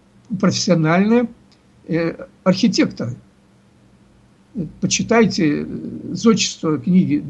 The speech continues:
«Древней Руси» и, и, и, и прочее. Есть очень много интересной литературы на эту тему. Так вот, если это было обычным делом, то есть такой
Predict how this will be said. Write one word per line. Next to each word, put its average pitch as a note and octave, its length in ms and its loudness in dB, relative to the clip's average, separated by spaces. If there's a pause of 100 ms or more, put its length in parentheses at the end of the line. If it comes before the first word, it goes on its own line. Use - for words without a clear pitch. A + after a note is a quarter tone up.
«Древней D3+ 420 2
Руси» G#3 680 2 (720)
и, - 100 -6
и, F3+ 280 -4
и, - 200 2 (180)
и - 20 4
прочее. D#3 500 0
Есть A#3 240 2
очень G3 240 -2
много D#3 340 2 (220)
интересной D#3 680 0 (180)
литературы D#3+ 580 0
на E3 80 0
эту - 180 -2
тему. - 320 -8 (840)
Так - 180 -2
вот, C4 300 4 (1120)
если F#3 500 2
это G3 460 0
было F3 460 0
обычным E3 580 0
делом, D3+ 600 0
то F#3 80 0
есть - 180 -6
такой F#3+ 480 2